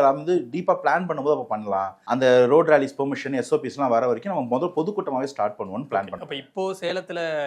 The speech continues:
Speaker 2: உண்மையிலேயே கேட்ட, கேட்கப்பட்டு கொடுக்கப்பட்டாலும் அது வந்து பொதுக்கூட்டமாக தான் இருக்கு.
Speaker 1: ஒரு பொதுக்கூட்டமா ஒரு மேடை அமைச்சு,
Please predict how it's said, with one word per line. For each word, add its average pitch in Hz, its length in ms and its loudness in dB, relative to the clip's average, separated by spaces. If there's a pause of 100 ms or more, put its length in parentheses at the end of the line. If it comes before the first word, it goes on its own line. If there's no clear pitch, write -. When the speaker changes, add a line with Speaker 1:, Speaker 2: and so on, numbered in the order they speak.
(320)
Speaker 2:
உண்மையிலேயே 160 640 -6
கேட்ட, 147 340 -10 (220)
கேட்கப்பட்டு 147 420 -12
கொடுக்கப்பட்டாலும் 156 560 -12
அது 160 80 -8
வந்து 190 180 -12 (300)
பொதுக்கூட்டமாக 156 720 -4
தான் 151 120 -4
இருக்கு. 131 220 -6
Speaker 1:
ஒரு 123 80 -2
பொதுக்கூட்டமா 135 480 -2
ஒரு 180 140 4
மேடை 135 360 2
அமைச்சு, 123 460 -4